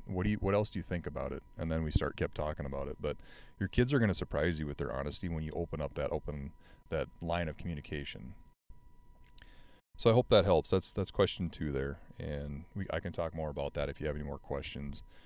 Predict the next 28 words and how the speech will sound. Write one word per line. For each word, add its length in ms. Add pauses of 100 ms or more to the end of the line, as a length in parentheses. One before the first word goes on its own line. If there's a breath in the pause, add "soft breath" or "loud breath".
(220 soft breath)
Um, 220
person 260
that 80
asked 220
that 120
question 320
I 60
know 140
pretty 200
well, 220
so, 300 (280)
uh, 200 (160)
we 80
can 120
connect 320
if 80
you 60
have 80
any 80
more 80
questions 420
on 140
that 160
one. 160 (1000 soft breath)
All 120
right, 420 (500)
question 560
three. 580